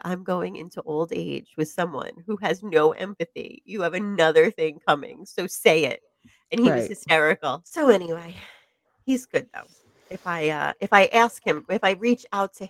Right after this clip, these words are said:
Speaker 1: him, he will do anything. Like, if I,
Speaker 2: Right.
Speaker 1: if I s-, if I called him right now and said, "Norm, I really want this sandwich I once had in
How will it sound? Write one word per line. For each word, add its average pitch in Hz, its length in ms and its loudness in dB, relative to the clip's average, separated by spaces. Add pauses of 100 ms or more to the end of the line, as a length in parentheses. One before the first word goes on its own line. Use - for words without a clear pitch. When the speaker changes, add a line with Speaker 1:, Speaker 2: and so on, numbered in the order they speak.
Speaker 1:
him, 170 420 4
he 160 100 -12
will 135 140 -12
do 123 180 -18
anything. - 360 -20
Like, 180 180 -12
if - 60 -16
I, 214 200 6
Speaker 2:
Right. 220 140 2
Speaker 1:
if 214 100 4
I 226 220 6
s-, - 160 -8 (460)
if 196 100 -8
I 220 120 8
called 262 260 4
him 202 140 -4
right 180 200 -6
now 175 200 -4
and 156 100 -2
said, 165 200 -16
"Norm, 175 240 -2
I 175 80 -8
really 170 300 -10
want 165 220 -8
this 151 200 -6
sandwich 160 460 -8
I 147 80 -8
once 151 260 -6
had 147 160 -14
in 135 100 -14